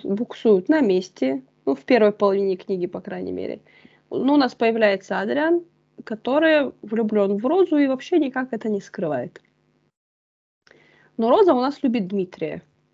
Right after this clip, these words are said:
<laughs> А отношения Лисы и Кристиана, они у нас вообще уходят, ну, куда-то на второй план. Поэтому всю первую половину книги у нас, эм,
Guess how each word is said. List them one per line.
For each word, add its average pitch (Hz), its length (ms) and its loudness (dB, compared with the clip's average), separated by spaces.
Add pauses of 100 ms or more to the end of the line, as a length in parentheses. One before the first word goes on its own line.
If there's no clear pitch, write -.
(960)
<laughs> 220 460 -6 (300)
А 233 160 2
отношения 269 540 -2
Лисы 254 380 -4
и - 20 -6
Кристиана, 254 560 -2
они 220 140 -6
у 254 40 -4
нас 247 200 -6
вообще 220 200 -4
уходят, 185 360 -4
ну, 190 100 -8
куда-то 185 260 -4
на 185 80 -4
второй 185 300 -4
план. - 300 -10 (800)
Поэтому 294 460 2 (160)
всю - 240 0
первую 285 280 0
половину 247 420 -2
книги 370 320 0
у 233 80 -4
нас, 262 440 -8
эм, 214 420 -6